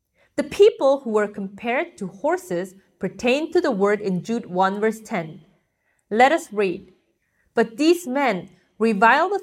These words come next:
things which they do not understand, and the things which they know by instinct, like unreasoning animals. By these things they are destroyed."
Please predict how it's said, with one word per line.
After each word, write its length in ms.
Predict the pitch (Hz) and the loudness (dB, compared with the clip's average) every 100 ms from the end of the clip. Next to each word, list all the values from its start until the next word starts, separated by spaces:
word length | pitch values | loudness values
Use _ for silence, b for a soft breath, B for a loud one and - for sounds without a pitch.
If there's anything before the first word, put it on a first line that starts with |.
| - | -6
things 340 | 311 202 151 | -6 -6 -8
which 240 | - 190 - | -10 -10 -4
they 200 | 214 240 | -2 -2
do 220 | 247 277 | -4 -6
not 360 | 247 208 220 214 | -2 0 0 -4
understand, 720 | 226 226 220 - 170 151 156 _ _ _ - | -6 -6 -8 -10 -10 -10 -16 _ _ _ -8
and 140 | 196 | -6
the 140 | 180 - | -4 -2
things 340 | 233 262 349 - | 0 0 -4 -6
which 320 | 214 196 - | -8 -8 -2
they 200 | 214 247 | 0 0
know 280 | 247 190 196 | 0 -2 -2
by 140 | 214 214 | -2 -2
instinct, 640 | 226 220 - 156 - _ _ _ - | -6 -6 -10 -16 -16 _ _ _ -2
like 320 | 208 202 202 | -2 -2 -4
unreasoning 760 | 240 285 311 233 208 226 233 233 | -4 -2 -2 -2 0 -2 -4 -4
animals. 600 | 220 240 202 165 165 - _ _ _ - | -4 -2 -4 -6 -12 -20 _ _ _ -2
By 100 | 208 | -2
these 400 | 208 269 349 392 - | 0 2 2 0 -4
things 340 | 254 240 254 - _ _ - | -2 -2 -4 -12 _ _ 2
they 200 | 214 220 | 2 2
are 180 | 220 | 0
destroyed." 680 | 208 208 - - 185 151 147 | 0 -4 -6 -8 -8 -8 -18